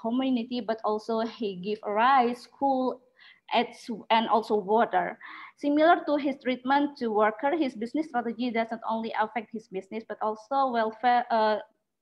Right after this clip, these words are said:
it also affect the welfare of the worker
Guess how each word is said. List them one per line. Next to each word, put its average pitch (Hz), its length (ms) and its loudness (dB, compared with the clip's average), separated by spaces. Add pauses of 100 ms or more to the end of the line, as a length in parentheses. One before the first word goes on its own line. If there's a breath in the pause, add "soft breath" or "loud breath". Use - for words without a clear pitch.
(160)
it 226 220 -8
also 220 340 2 (240)
affect 226 400 -2
the 208 100 -2
welfare 226 380 0
of - 120 -6
the 233 100 2
worker 233 640 2